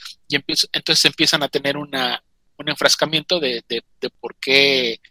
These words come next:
este, su hija tiene que ser expulsada por lo, el, el,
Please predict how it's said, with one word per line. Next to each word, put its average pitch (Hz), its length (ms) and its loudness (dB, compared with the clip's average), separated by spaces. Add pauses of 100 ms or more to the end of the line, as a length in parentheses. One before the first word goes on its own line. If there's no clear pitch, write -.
(400)
este, 127 560 2
su 143 120 0
hija 139 120 -2
tiene 139 200 -6
que - 80 -2
ser 139 120 4
expulsada 160 480 4
por 120 200 -8
lo, 113 180 -6
el, 104 200 -12
el, 104 500 -6